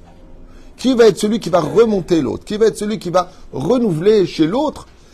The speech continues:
eh bien, le positif qu'on pourrait déceler ? D'ailleurs, la chassidoute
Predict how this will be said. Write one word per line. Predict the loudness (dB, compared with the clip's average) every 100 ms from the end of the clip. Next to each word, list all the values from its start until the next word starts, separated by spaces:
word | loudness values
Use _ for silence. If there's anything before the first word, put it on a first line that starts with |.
| -20 -6
eh | 0
bien, | 2 2
le | 0
positif | 0 -4 -2 -4 -6 -8
qu'on | -10
pourrait | -8 0 2 2 -6 -18
déceler ? | 0 2 2 -2 -2
D'ailleurs, | -2 -2
la | -4 -6
chassidoute | -8 -8 -8 -10